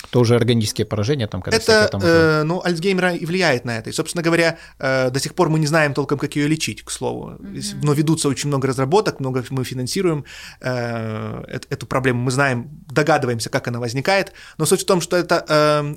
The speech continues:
Speaker 2: интересно и любопытно, потому что, э, ты видишь, насколько личность, по сути, это то, о чём во многом, э, говорит буддизм, что, э, личность и наше чувство "я", ну, по сути, это иллюзия. Это "я", это набор воспоминаний,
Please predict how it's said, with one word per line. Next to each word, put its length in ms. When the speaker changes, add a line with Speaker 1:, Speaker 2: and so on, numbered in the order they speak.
Speaker 2:
интересно 600
и 60
любопытно, 480
потому 280
что, 160
э, 240
ты 80
видишь, 240
насколько 340
личность, 520
по 80
сути, 260
это 600
то, 100
о 60
чём 440
во 100
многом, 440
э, 220
говорит 220
буддизм, 400
что, 300
э, 300
личность 540
и 60
наше 260
чувство 360
"я", 260
ну, 200
по 140
сути, 220
это 140
иллюзия. 500
Это 260
"я", 340
это 180
набор 440
воспоминаний, 840